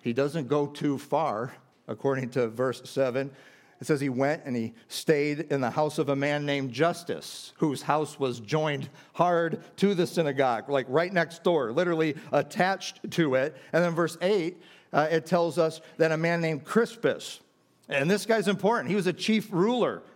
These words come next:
in that synagogue. Crispus trusts in Jesus as a Savior, along with all of his family. And then it says, "Many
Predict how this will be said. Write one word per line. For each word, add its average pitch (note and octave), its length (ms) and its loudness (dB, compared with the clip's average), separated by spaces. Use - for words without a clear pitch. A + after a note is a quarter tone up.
in E3 180 2
that D3+ 200 2
synagogue. D#3 600 0
Crispus D3 600 0
trusts D#3 320 0
in D#3 160 -2
Jesus D#3 480 0
as D#3 200 2
a D3+ 80 0
Savior, D#3 420 0
along E3 360 2
with D#3+ 140 0
all E3+ 160 4
of C#3+ 100 -2
his A#3+ 240 0
family. D3+ 540 0
And E3 120 4
then A#3 120 2
it - 80 -2
says, G3 160 2
"Many G3+ 600 0